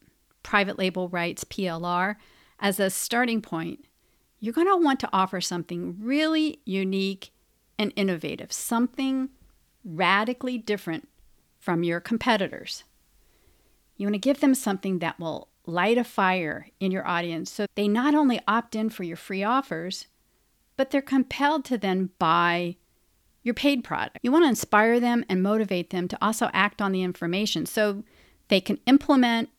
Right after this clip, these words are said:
your ideas and methods and they can get a win. And you might say, "Well, why does that matter?" If your audience is excited about the products they buy from you and the lessons these products hold,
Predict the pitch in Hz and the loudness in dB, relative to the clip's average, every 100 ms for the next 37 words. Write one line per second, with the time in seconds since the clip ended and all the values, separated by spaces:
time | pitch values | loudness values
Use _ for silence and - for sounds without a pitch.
0 | _ _ _ - 196 196 202 196 214 196 | _ _ _ -2 0 2 2 2 2 2
1 | 185 180 196 190 170 165 - 220 240 233 | 2 2 2 0 -4 -8 -4 2 2 4
2 | 233 214 214 202 190 233 254 208 160 - | 4 4 4 2 2 2 4 2 0 -6
3 | _ _ _ _ _ _ _ _ _ _ | _ _ _ _ _ _ _ _ _ _
4 | _ _ - 214 220 220 214 - 190 190 | _ _ -4 0 2 2 2 0 2 2
5 | 185 180 180 190 196 190 226 - 160 - | 2 -2 0 0 0 0 0 2 -2 -2
6 | 196 - _ _ _ _ _ _ _ _ | -8 -16 _ _ _ _ _ _ _ _
7 | _ _ _ _ _ - 226 269 - 339 | _ _ _ _ _ -8 -4 0 6 8
8 | 339 302 220 190 - 202 190 190 180 165 | 10 6 4 -2 -2 2 2 2 0 -2
9 | 165 - 185 175 165 180 165 185 196 196 | -2 -2 0 0 -4 -6 0 0 0 0
10 | 175 170 175 170 170 170 196 240 240 226 | -2 -2 -2 -2 -2 2 4 4 2 0
11 | 202 - _ _ _ _ - 214 220 - | -2 -8 _ _ _ _ -4 -2 -2 -4
12 | 220 185 180 - - 220 190 160 - - | 0 0 0 -8 -6 -2 0 -2 -10 -18